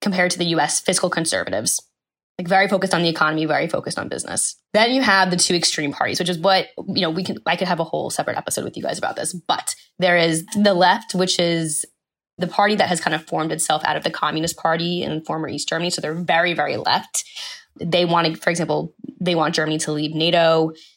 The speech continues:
They're kind of friendly towards Russia. They're very, very to the left. And then you have the far right,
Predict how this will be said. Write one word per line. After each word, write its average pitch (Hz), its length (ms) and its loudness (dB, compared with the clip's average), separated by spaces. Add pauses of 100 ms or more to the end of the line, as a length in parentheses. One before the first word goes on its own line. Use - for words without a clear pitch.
(140)
They're 160 580 4 (280)
kind 165 220 2
of 160 220 -2
friendly 160 300 0
towards - 280 -4
Russia. 185 760 4
They're 165 180 2
very, 160 640 2
very 160 300 0
to - 100 -6
the - 60 -10
left. - 380 -6 (680)
And 185 100 0
then 233 120 2
you 262 80 4
have 202 120 2
the 196 60 2
far - 240 2
right, - 280 -2